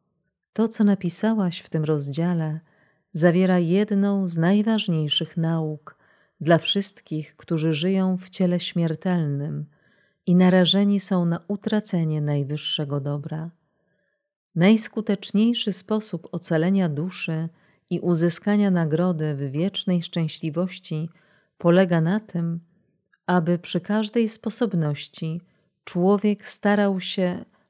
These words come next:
o moje wstawiennictwo i łaskawe pośrednictwo u Boga, aby w mądry sposób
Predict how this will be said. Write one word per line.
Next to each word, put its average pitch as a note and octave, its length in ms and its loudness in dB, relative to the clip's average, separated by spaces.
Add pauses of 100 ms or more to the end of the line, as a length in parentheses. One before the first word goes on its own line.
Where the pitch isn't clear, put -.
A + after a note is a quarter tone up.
(100)
o E3+ 120 2
moje G3 400 2
wstawiennictwo E3+ 1300 -2 (580)
i F3 100 2
łaskawe G#3+ 640 0
pośrednictwo E3 1120 -4
u E3+ 180 -6
Boga, D#3 600 -4 (1200)
aby E3 300 2
w D3+ 60 -6
mądry A3 520 0
sposób - 840 -6